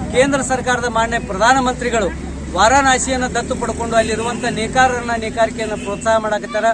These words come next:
ಅದೇ ರೀತಿಯಾಗಿ ಕರ್ನಾಟಕದಲ್ಲೂ ಕೂಡ ಸಾಕಷ್ಟು ನೈಪುಣ್ಯತೆ ಹೊಂದಿರುವಂಥ ನೇಕಾರರದಾರ, ಅವರನ್ನು ಕೂಡ ದತ್ತು ಪಡೆದುಕೊಂಡು ಈ ರಾಜ್ಯದ ನೇಕಾರರನ್ನ ಉಳಿಸುವ, ಬೆಳೆಸುವ ಕೆಲಸವನ್ನ ಕೇಂದ್ರ ಸರ್ಕಾರ ಮಾಡಬೇಕು ಅಂತ ಹೇಳಿ ಕಿಶಿಂದ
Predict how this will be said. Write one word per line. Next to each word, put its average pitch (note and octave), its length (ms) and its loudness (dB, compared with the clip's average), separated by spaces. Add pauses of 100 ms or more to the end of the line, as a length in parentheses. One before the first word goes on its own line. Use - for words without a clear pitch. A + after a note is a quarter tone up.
(380)
ಅದೇ A#3 200 0
ರೀತಿಯಾಗಿ B3 360 -6
ಕರ್ನಾಟಕದಲ್ಲೂ B3 720 -2
ಕೂಡ B3 200 -4 (480)
ಸಾಕಷ್ಟು B3 460 -4
ನೈಪುಣ್ಯತೆ C4+ 640 -2
ಹೊಂದಿರುವಂಥ B3 540 -4 (100)
ನೇಕಾರರದಾರ, A3 600 -2 (460)
ಅವರನ್ನು C4+ 380 2
ಕೂಡ B3+ 200 -2 (580)
ದತ್ತು C4+ 260 0
ಪಡೆದುಕೊಂಡು A3+ 600 -4 (300)
ಈ G3+ 120 -4
ರಾಜ್ಯದ A3 360 2
ನೇಕಾರರನ್ನ A#3+ 720 -2
ಉಳಿಸುವ, A#3 460 -4
ಬೆಳೆಸುವ G#3+ 380 -6
ಕೆಲಸವನ್ನ G#3 520 -4 (460)
ಕೇಂದ್ರ C4 260 0
ಸರ್ಕಾರ A3 420 0
ಮಾಡಬೇಕು G#3+ 560 0
ಅಂತ G#3+ 200 -4
ಹೇಳಿ G#3 140 -4
ಕಿಶಿಂದ G#3 300 -8